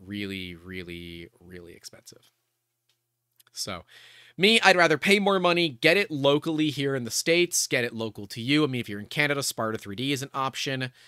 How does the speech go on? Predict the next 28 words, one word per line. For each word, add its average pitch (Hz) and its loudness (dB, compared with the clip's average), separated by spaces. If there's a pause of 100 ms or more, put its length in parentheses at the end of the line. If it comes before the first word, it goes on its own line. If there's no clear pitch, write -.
(360)
Um, 95 -8
I 196 -2
have 254 0
not 214 0
had 190 0
great 180 -2
luck 165 -2
with 165 -6
their 165 0
filament, 170 0
but 139 4
I 127 2
guess 123 0 (180)
that 123 0
could 135 -4
also 117 0
be 113 0
down 107 2
to 101 -2
shipping 101 -4
it 101 -8 (220)
to 104 -12
Florida. 170 2 (180)
I 117 -6
have 107 -4
no 95 -10
clue. - -20 (960)
Um, 92 -4